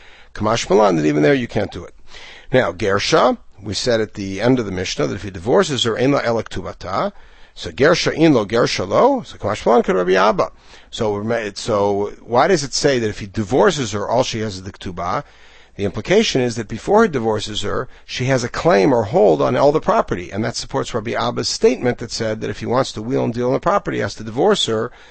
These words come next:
or make a big meal and make her very, very happy and get her to agree to it. Okay, the very end of the Mishnah said, "Hechzira re'e kechol hanashim, ve'en la ela ketubata."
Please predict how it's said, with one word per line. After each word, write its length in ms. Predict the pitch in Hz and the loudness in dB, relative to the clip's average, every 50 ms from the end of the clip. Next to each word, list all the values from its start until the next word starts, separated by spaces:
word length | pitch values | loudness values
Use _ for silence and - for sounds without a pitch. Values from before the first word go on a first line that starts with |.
| - - - - - - - - - - | -20 -20 -20 -20 -20 -20 -20 -20 -14 -2
or 360 | - 160 165 151 131 123 123 | 2 6 6 6 8 6 6
make 240 | 123 120 117 113 - | 4 4 2 0 0
a 60 | 120 | -4
big 180 | 104 104 110 101 | -6 -6 -4 -2
meal 360 | 107 120 123 120 113 104 104 101 | 2 4 4 4 4 4 4 2
and 180 | 95 98 95 | 0 0 0
make 200 | 98 101 98 - | 0 -2 -4 -6
her 80 | 107 98 | -6 -4
very, 160 | 104 104 98 | -2 -2 0
very 180 | 98 107 101 107 | 0 0 0 2
happy 300 | 131 143 151 - 117 92 | 2 0 0 -2 -4 -6
and 100 | 87 92 | -4 -4
get 100 | 95 92 | -6 -6
her 80 | 95 | -6
to 100 | 95 101 | -6 -6
agree 240 | 98 101 139 180 170 | -4 0 2 4 4
to 120 | 123 90 | 2 0
it. 100 | 76 - - - - - - - - - - - - - - - - - - - - - - - - - - | -2 -8 -14 -18 -18 -18 -18 -20 -20 -20 -20 -20 -20 -20 -20 -20 -20 -20 -20 -20 -20 -20 -20 -20 -18 -8 -6
Okay, 300 | - 135 - 139 117 95 | -6 -2 0 0 0 0
the 140 | 90 92 101 | -2 -4 0
very 260 | 92 147 170 180 170 | 4 4 4 6 6
end 160 | 151 156 156 | 6 6 4
of 80 | 143 131 | 4 4
the 60 | 123 | 4
Mishnah 280 | 160 220 214 - 175 147 | 4 4 4 4 2 -2
said, 220 | - - 139 127 | 0 0 0 0
"Hechzira 640 | 117 127 123 - 110 104 - 113 131 170 208 202 170 | 0 0 0 0 0 0 0 2 2 4 4 4 6
re'e 160 | 151 151 156 | 6 4 4
kechol 400 | 147 - 143 117 - 147 143 131 | 2 0 -2 0 2 2 4 4
hanashim, 400 | 123 127 117 - - 123 95 82 85 | 4 4 2 2 2 2 0 0 -2
ve'en 240 | 107 107 135 160 | -4 0 4 4
la 100 | 165 156 | 4 6
ela 220 | 135 135 139 139 131 | 4 4 2 2 0
ketubata." 600 | - - 135 120 117 113 - - 117 85 82 | -2 -4 -4 -2 -2 -2 -2 -2 -4 -4 -4